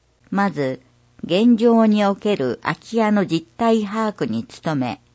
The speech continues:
空き家の活用や除却などについての相談に取り組むとともに、空き家の利活用が進むよう方策を検討してまいります。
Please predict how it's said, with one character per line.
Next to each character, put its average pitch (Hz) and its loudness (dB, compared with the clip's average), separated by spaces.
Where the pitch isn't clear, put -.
空 156 -6
き 208 -6
家 196 0
の 180 0
活 175 -6
用 175 2
や 143 -2
除 151 -4
却 202 -4
な 190 0
ど 156 0
に 123 -2
つ - -6
い 180 -2
て 135 -4
の 110 -4
相 190 -2
談 190 -2
に 180 -4
取 160 -4
り 190 -8
組 185 -2
む 185 0
と 160 -4
と 151 -6
も 147 0
に、 131 -2
空 170 -4
き 233 -4
家 208 2
の 196 2
利 160 -4
活 180 -4
用 143 0
が 117 -4
進 185 -2
む 208 0
よ 151 -2
う - -20
方 180 -2
策 190 -4
を 175 0
検 185 -2
討 165 -2
し - -18
て 160 -4
ま 139 0
い 139 -2
り 120 -6
ま 110 -4
す。 - -20